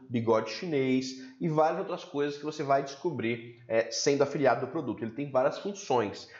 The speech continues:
mas ele é muito vendido pra melasma e pra rejuvenescimento. É um produto excepcional, ele é um cosmético. A Melano é uma linha de produto, então ele tem vários produtos.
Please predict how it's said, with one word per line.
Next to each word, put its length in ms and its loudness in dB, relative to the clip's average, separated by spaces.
mas 300 2
ele 80 4
é 80 6
muito 380 0
vendido 420 2
pra 180 0
melasma 800 4
e 100 -2
pra 160 2
rejuvenescimento. 1200 -2
É 80 2
um 100 2
produto 720 0
excepcional, 1300 2
ele 140 2
é 40 6
um 100 0
cosmético. 760 2
A 120 0
Melano 360 6
é 60 8
uma 240 4
linha 460 2
de 80 -2
produto, 460 2
então 120 -2
ele 80 -4
tem 260 -2
vários 380 4
produtos. 640 -4